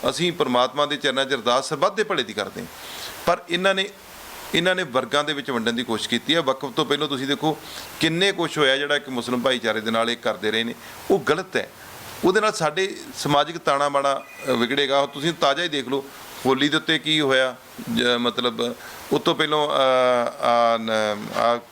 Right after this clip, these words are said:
ਥੋੜ੍ਹੇ ਦਿਨ ਪਹਿਲਾਂ ਈਦ ਦੇ ਉੱਪਰ, ਫਿਰ ਜਦੋਂ ਕ-, ਕਾਵੜੀ ਯਾਤਰਾ ਲੈ ਕੇ ਜਾਂਦੇ ਆ, ਉਹ ਕਈ ਜਿਹੜੇ ਹਿੰਦੂ ਭਾਈਚਾਰੇ ਦੇ ਤਿਉਹਾਰ ਨੇ, ਉਹਨਾਂ ਦੇ ਵਿੱਚ ਲਿਖਿਆ ਗਿਆ ਕਿ ਮੁਸਲਮਾਨ ਆਪਣੀਆਂ ਦੁਕਾਨਾਂ 'ਤੇ ਮੁਸਲਮਾਨ ਨਾ ਲਿਖਣ,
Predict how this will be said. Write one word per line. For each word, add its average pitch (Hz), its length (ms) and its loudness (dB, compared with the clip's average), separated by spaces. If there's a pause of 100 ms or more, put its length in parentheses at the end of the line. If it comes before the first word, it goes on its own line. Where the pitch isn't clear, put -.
(100)
ਥੋੜ੍ਹੇ 143 200 2
ਦਿਨ 139 140 -2
ਪਹਿਲਾਂ 135 340 -2
ਈਦ 131 180 2
ਦੇ 139 80 2
ਉੱਪਰ, 131 340 0 (460)
ਫਿਰ 139 100 2
ਜਦੋਂ 143 300 0 (320)
ਕ-, 123 360 4
ਕਾਵੜੀ 135 380 0
ਯਾਤਰਾ 127 340 0
ਲੈ 135 140 2
ਕੇ 131 120 -8
ਜਾਂਦੇ 123 380 0
ਆ, 117 60 -2 (440)
ਉਹ 151 100 2
ਕਈ 170 220 2
ਜਿਹੜੇ 170 400 2 (360)
ਹਿੰਦੂ 135 240 2
ਭਾਈਚਾਰੇ 139 440 2
ਦੇ 143 120 -2
ਤਿਉਹਾਰ 131 400 2
ਨੇ, 131 120 -2
ਉਹਨਾਂ 160 180 2
ਦੇ 165 60 0
ਵਿੱਚ 147 120 -4
ਲਿਖਿਆ 139 280 2
ਗਿਆ 143 180 0
ਕਿ 143 100 -4
ਮੁਸਲਮਾਨ 135 440 0
ਆਪਣੀਆਂ 131 280 -2
ਦੁਕਾਨਾਂ 127 300 2
'ਤੇ 131 80 -4
ਮੁਸਲਮਾਨ 127 420 0
ਨਾ 123 180 4
ਲਿਖਣ, 120 400 -2